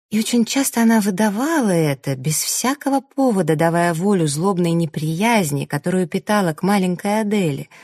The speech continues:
отталкивалась тем или иным презрительным эпитетом, стоило девочке приблизиться к ней,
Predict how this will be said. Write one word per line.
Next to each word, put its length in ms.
отталкивалась 960
тем 320
или 160
иным 240
презрительным 720
эпитетом, 720
стоило 420
девочке 520
приблизиться 800
к 100
ней, 260